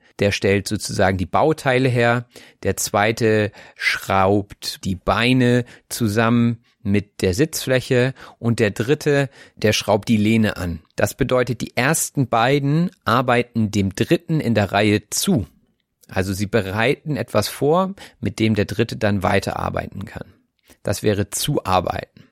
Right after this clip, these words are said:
Oftmals gleicht solche Arbeit aber auch dem Abarbeiten. Wenn man etwas abarbeitet, dann erledigt man es. Zum Beispiel, wenn ihr jetzt Arbeit nicht so gerne mögt.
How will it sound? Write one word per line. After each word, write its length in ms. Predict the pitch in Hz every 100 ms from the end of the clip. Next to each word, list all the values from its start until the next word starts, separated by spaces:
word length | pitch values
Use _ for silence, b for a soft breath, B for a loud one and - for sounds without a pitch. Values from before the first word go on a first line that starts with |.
| -
Oftmals 600 | 196 - 160 147 143 -
gleicht 440 | 113 107 123 -
solche 340 | 113 110 104
Arbeit 440 | 92 101 104 101 -
aber 280 | 101 92 90
auch 180 | 92
dem 280 | - 95 95 - -
Abarbeiten. 1120 | 143 - _ 101 101 101 85 85 - 85 85
Wenn 120 | - 135
man 120 | -
etwas 300 | 127 123 - _
abarbeitet, 1120 | 160 - 104 101 98 95 95 - 147 - - b b b -
dann 160 | 120 -
erledigt 600 | 127 117 123 131 - -
man 180 | 98
es. 360 | 85 87 - - -
Zum 160 | 95
Beispiel, 640 | - 147 - 139 127 120 117 _ _ - _ _ _
wenn 160 | 107
ihr 120 | 107 101
jetzt 400 | 101 - - -
Arbeit 340 | 107 117 113
nicht 180 | 110 -
so 100 | 117
gerne 200 | 107 107
mögt. 520 | 104 107 101 - -